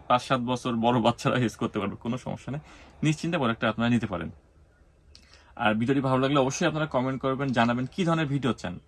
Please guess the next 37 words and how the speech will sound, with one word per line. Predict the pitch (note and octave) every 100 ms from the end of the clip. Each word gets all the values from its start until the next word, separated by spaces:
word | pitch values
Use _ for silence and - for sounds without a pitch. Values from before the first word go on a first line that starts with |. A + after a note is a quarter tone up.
| -
বাচ্চাদের | F#2+ A2+ - B2 C3+
আইটেম | A2+ C3+ C#3
ছাড়াও | - C#3 B2
বড়, | A2+ A#2 A#2+ A2 - - - -
বাচ্চাদের | A2+ - A2+
খেলনা | - B2+ A#2 A#2+
বলেন, | A#2 A#2 A#2 - - D3+
যে | F#3
কোনো | G3 G#3+
ধরনের | F3 E3+ E3
প্রোডাক্ট | C#3+ B2 B2+
আপনারা | B2 C#3
আমাদের | B2 A#2 A#2+
কাছে | B2
ইনশাল্লাহ | A2+ A2 A2 F#2+
পাবেন। | - - - - - -
আর | A#2+
আমাদের | C#3 D#3 D3+
নিউ | D3+
মার্কেট | D#3+ D#3 D3+
শপ | - D#3 C#3+
অবশ্যই | - A#2+ -
আমাদেরকে | D#3+ D3+ D3+
কোয়ালিটি | D3 C3 B2 C#3
মেইনটেইন | A#2+ A#2 A2+
করতে | G#2+ - G#2+
হয়, | G#2
অথেন্টিক | C3+ C3 -
প্রোডাক্ট | B2+ C3 -
পাবেন। | C3+ D3 - -
এগুলো | - F3 F3
বাজারে | D#3 D#3+ D#3+
বিভিন্ন | E3 F3
ধরনের | F3 F3
কোয়ালিটি | D3 C#3+ C#3+ D3
পাওয়া | D3+ B2
যায় | G2+